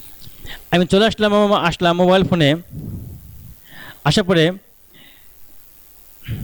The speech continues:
আমি প্রথমে দেখাবো গ্রামীণ ফোন। আমি সব কটাই দেখাবো, গ্রামীণ ফোন, বাংলা লিংক, রবি, এয়ারটেল, টেলিটক, আমি সবই দেখাবো। তো এই শুরুতে আসুন গ্রামীণ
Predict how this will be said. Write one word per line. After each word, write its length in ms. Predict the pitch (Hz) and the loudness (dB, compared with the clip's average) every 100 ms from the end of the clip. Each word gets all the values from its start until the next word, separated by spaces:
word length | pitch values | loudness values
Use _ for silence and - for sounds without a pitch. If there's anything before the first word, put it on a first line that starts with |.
| - - - - - - - - - 139 | -10 -10 -10 -12 -14 -20 -20 -20 -6 0
আমি 100 | 170 160 | 0 0
প্রথমে 240 | 208 220 202 | 0 2 2
দেখাবো 200 | 202 208 185 | 2 0 2
গ্রামীণ 220 | 190 185 | 0 2
ফোন। 160 | 170 120 82 - - - - - - | 2 0 -2 -14 -20 -20 -20 -14 -4
আমি 140 | 170 185 220 | 0 2 2
সব 100 | 214 - | 0 0
কটাই 180 | 226 220 | 0 2
দেখাবো, 240 | 196 202 165 165 | 2 2 2 0
গ্রামীণ 220 | 175 190 175 | 0 2 0
ফোন, 100 | 185 160 | 0 -2
বাংলা 220 | 170 180 | 0 0
লিংক, 180 | 180 165 190 - 139 | 2 0 -2 -4 2
রবি, 300 | 160 165 175 156 185 _ _ - - - | 4 4 4 4 0 _ _ -20 -20 0
এয়ারটেল, 520 | 160 180 _ 180 156 196 - - - - | 0 0 _ 2 2 0 -10 -20 -20 -2
টেলিটক, 340 | 175 190 175 170 | 2 2 2 2
আমি 80 | 170 170 | 2 2
সবই 140 | 196 196 | 2 2
দেখাবো। 240 | 175 151 208 - - - - - - - | 2 2 0 -4 -20 -20 -20 -20 -20 -4
তো 40 | 156 | 2
এই 60 | 151 - | 2 4
শুরুতে 260 | 196 214 220 | 2 4 2
আসুন 220 | 208 202 226 - - - 139 | 4 0 0 -10 -18 -4 0
গ্রামীণ 220 | 175 | 0